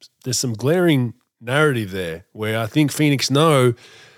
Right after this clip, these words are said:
we're not gonna overpay our coach 'cause if K D or Booker or Chris Paul aren't happy, he's gone. Whereas, you know, none of those Detroit players have enough oomph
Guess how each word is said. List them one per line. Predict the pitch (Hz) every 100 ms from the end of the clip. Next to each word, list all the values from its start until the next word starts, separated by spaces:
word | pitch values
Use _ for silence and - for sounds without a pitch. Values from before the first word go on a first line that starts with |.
| _ _ _
we're | 143
not | 175
gonna | 180 147
overpay | 156 139 151 151
our | 135
coach | - 175 143 -
'cause | 135
if | 131 110
K | 151 151
D | 143
or | 139
Booker | 117 160 151 139
or | 127 120
Chris | - 151
Paul | - 151 143
aren't | 127 117
happy, | 165 151 120
he's | 117 110
gone. | 156 165 131 123
Whereas, | 123 127 127 127 117 - - - _ _ _ _ _ _ _
you | 131
know, | 123 113 127 _ _ _
none | 120 147
of | 165
those | 143 131 123 101
Detroit | - 113 - 165
players | 135 139 131 117
have | 87 - 131 131
enough | 120 120 113 - - _ _
oomph | 156 139 - -